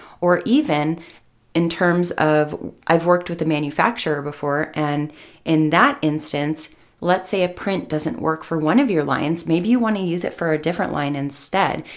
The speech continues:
and you need the flexibility of being able to do so. So they're willing to pay a premium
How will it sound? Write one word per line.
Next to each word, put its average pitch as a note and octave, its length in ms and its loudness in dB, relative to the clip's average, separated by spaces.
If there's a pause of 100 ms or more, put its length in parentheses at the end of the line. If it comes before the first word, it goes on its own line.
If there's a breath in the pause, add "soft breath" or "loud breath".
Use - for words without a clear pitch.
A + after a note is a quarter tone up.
(140 loud breath)
and F3 160 2
you F3+ 80 2
need F3+ 220 0
the A3+ 80 -2
flexibility D#3 760 0
of C#3 120 -8
being D3+ 240 -2
able D3 260 -2
to - 160 -10
do C3 320 -6
so. - 340 -8 (280 loud breath)
So - 160 -2
they're F#3 160 4
willing G3 320 0
to F#3 100 -2
pay D3+ 540 -2 (200)
a E3 60 -10
premium E3+ 800 0